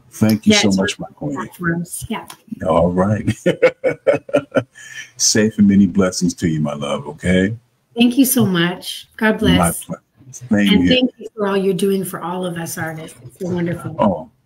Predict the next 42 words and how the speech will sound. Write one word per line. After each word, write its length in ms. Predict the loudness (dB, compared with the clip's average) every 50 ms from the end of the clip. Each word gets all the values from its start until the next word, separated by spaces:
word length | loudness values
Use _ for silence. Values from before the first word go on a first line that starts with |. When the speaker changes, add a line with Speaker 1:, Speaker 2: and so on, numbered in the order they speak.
| _ _ _ _ -2
Speaker 1:
it's 200 | -2 0 2 2
my 220 | 2 2 2 0
pleasure. 500 | -2 -4 -6 -6 -6 -6 -6 -10 -14 -18 -20 -14 -6 -6
It's 200 | -6 -4 -2 0
my 200 | 0 0 0 -2
pleasure. 440 | -6 -8 -8 -6 -6 -6 -8 -10 -12 _ -20 -20 -20 _ _ 0
The 80 | 2
very 260 | 2 4 2 2 2
Speaker 2:
Thank 80 | 0 -2
you. 40 | -2
Speaker 1:
super 360 | 0 2 2 2 2 0 -2 -2 _
talented 720 | -12 -12 -8 -2 2 4 6 6 4 4 2 -2 -4 -4 -4 _ _ _ _ _ _ _ _ -8
Sarah 480 | -4 0 0 2 2 2 2 0 -2
Day 420 | -2 0 0 0 0 -2 -4 -8 -2
here 480 | 2 4 4 4 2 -2 -6 -12 -16 _ _ _ _ _ -4 0
on 180 | 0 2 2 0 -2
Night 280 | -2 -2 0 -2 -2 -2
Tracks 360 | 0 0 2 2 2 0 0
Radio. 560 | 0 2 2 2 2 2 2 0 0 -2 -4 -10 -10 -10 -10 -10 -10 -4 0
I 40 | 2
wanna 160 | 4 4 4
thank 200 | 4 4 2 4
everyone 400 | 4 4 6 6 6 6 4 2 2
for 100 | -2 -8
tuning 520 | -6 -4 0 4 4 6 6 4 4 2
in 260 | 2 4 4 4 4 4
and 100 | 4 2
allowing 320 | 0 0 0 2 2 2
the 80 | 0 0
teddy 220 | -2 -2 -2 -2
bear 160 | -2 -2 -2
to 80 | 0 0
help 180 | -2 -2 -2
you 80 | -6 -8
tune 240 | -4 -2 -2 -2 0
out 240 | 0 0 -2 -2 -4 _ _ -18 -16 -18 -18 _ _ _ _
all 240 | 0 2 2 2 2
the 100 | 2 2
negativity 760 | 2 2 0 0 -4 -4 -4 -2 0 0 2 4 4 4 4
on 140 | 4 2 0
this 220 | -2 -4 -4 -4
wonderful, 840 | -6 -6 -2 0 2 4 4 4 2 0 -4 -10 -8 -8 -8 -8 -10